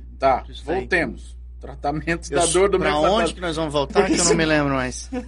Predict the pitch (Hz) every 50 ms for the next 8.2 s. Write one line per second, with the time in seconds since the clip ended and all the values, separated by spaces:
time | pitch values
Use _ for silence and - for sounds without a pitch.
0 | - - - - - - 185 202 - - - 214 190 196 214 214 220 233 240 233
1 | - 220 190 190 208 277 320 311 247 220 220 214 202 180 160 - - 160 151 139
2 | 123 156 185 180 170 - 165 - - - - - 190 202 208 214 214 269 247 208
3 | 180 - 233 185 196 185 165 143 127 147 151 156 165 165 170 170 170 - - -
4 | 156 170 175 160 - - - 165 151 143 139 143 139 139 131 - - 135 127 120
5 | - - - - - - - - - - - - - - - 208 202 208 226 220
6 | - - - 277 285 285 - - 277 254 - - - 220 226 220 220 220 208 -
7 | 208 202 196 - - - 147 131 - - 135 135 131 - - - 170 156 151 135
8 | - - -